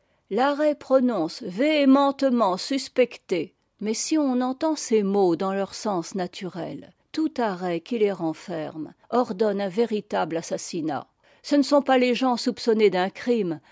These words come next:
mais ceux qui en sont convaincus que la société a droit de punir.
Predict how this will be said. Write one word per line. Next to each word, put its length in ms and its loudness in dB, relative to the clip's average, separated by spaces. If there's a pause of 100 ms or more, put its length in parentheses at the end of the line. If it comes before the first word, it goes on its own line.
(240)
mais 160 6
ceux 240 0
qui 180 0
en 140 4
sont 240 2
convaincus 880 2 (460)
que 80 6
la 180 6
société 600 0
a 120 2
droit 320 -2
de 100 -2
punir. 560 -4